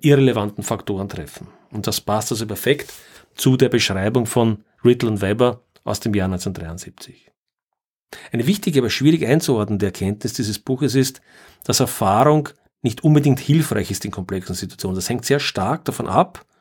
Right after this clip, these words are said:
ob die Erfahrung in sehr ähnlichen Kontexten gemacht wurde und daher noch anwendbar ist. Hilft uns das, was wir über Wicked Problems und Wicked Domains und Tame Domains und so weiter,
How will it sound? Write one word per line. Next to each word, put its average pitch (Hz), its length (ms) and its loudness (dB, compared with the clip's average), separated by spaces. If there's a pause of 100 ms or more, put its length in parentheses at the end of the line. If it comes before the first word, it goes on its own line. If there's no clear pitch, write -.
(320)
ob 185 440 4
die 127 80 4
Erfahrung 117 500 2
in 135 100 0
sehr - 300 -2
ähnlichen 147 480 2
Kontexten 104 720 -4 (180)
gemacht 95 420 -6
wurde 127 360 0 (200)
und 135 220 2
daher 113 240 2
noch 131 160 0
anwendbar 98 640 0
ist. - 300 -18 (1160)
Hilft 185 320 2
uns 135 160 0
das, 143 260 0
was 131 160 2
wir 110 80 -4
über 101 180 0
Wicked 151 300 0
Problems 117 760 0 (260)
und 104 220 -4
Wicked 139 320 2
Domains 113 460 2
und 104 160 -2
Tame 110 220 2
Domains 104 400 2
und 101 80 0
so 101 100 -2
weiter, 98 300 -2